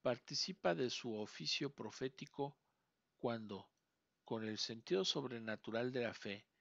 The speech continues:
se adhiere indefectiblemente a ella, la profundiza y la testimonia. Participa de su función regia con el servicio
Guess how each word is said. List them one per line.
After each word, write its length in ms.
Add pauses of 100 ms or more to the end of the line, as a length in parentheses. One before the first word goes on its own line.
(280)
se 240
adhiere 580 (140)
indefectiblemente 1400
a 100
ella, 400 (680)
la 180
profundiza 920 (420)
y 80
la 140
testimonia. 840 (840)
Participa 720
de 100
su 160
función 680 (200)
regia 680 (640)
con 220
el 160
servicio 760